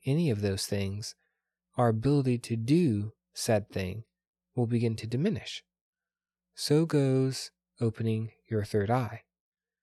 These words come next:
Now, if you've been focusing your consciousness in between your eyebrows, that's fine. But what happens when you focus it backwards?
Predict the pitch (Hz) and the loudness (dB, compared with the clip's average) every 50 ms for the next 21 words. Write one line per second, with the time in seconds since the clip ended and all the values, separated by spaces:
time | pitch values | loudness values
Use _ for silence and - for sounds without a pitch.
0 | _ _ _ _ _ _ - - 131 131 131 127 - 143 135 123 - - 131 123 | _ _ _ _ _ _ -2 0 2 2 2 0 0 -2 -2 -2 -2 -2 -2 -2
1 | 120 - - 151 156 - - 135 - - 143 135 127 - - 127 123 123 120 - | 0 2 4 2 4 2 0 -4 -4 -2 -2 -2 -2 -2 -2 -2 -2 -2 -2 -4
2 | 120 - - 110 - - 110 107 113 - - - 156 170 165 147 120 110 110 107 | -8 -6 -6 -6 -4 -4 -4 -4 -4 -4 -2 0 2 2 2 0 0 0 0 0
3 | 117 - 101 117 127 - - - 139 127 - - - - 117 104 104 127 156 156 | 0 0 -2 -2 -2 -4 -4 -2 -2 -2 -4 -6 -4 0 0 0 0 0 -4 -6
4 | - _ _ _ _ _ _ _ _ _ - - 139 143 135 160 156 - 165 156 | -8 _ _ _ _ _ _ _ _ _ -2 0 0 2 2 0 0 0 -2 -2
5 | 143 156 147 139 127 - - 135 127 - 139 131 - - 139 - - 120 123 131 | -2 -2 -2 -2 -2 2 2 2 2 2 0 -2 -2 -4 -8 -4 -2 0 0 0
6 | 131 - - 117 110 - 117 - - - | -2 -4 -6 -10 -10 -10 -12 -12 -14 -16